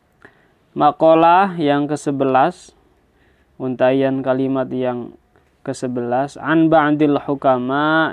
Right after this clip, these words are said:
yang mana datangnya maqalah ini dari sebagian ahli hikmah. An ba'dil hukama, ya. Ai al-auliya, al-hukama ber-, bermakna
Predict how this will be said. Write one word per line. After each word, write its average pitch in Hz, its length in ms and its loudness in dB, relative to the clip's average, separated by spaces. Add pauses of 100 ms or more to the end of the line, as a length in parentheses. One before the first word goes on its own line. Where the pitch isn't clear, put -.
yang 120 320 -6
mana 131 240 -6
datangnya 127 1040 -4 (800)
maqalah 127 480 -4
ini 127 320 -4
dari 127 320 -4
sebagian 120 880 -10
ahli 120 400 -12 (160)
hikmah. 143 640 -6 (1120)
An 123 160 -8
ba'dil 117 320 -6
hukama, 120 720 -4
ya. 120 240 -16 (800)
Ai 180 480 2 (160)
al-auliya, 151 800 2 (240)
al-hukama 131 640 -6
ber-, 127 160 -8
bermakna 131 880 -4